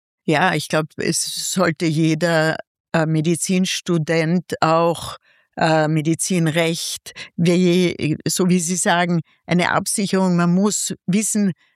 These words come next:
was man tun muss, was man tun kann,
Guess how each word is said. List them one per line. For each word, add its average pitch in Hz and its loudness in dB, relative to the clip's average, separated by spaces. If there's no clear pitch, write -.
was 185 -2
man 160 0
tun 180 0
muss, 220 -2
was 175 -2
man 180 0
tun 180 0
kann, 240 2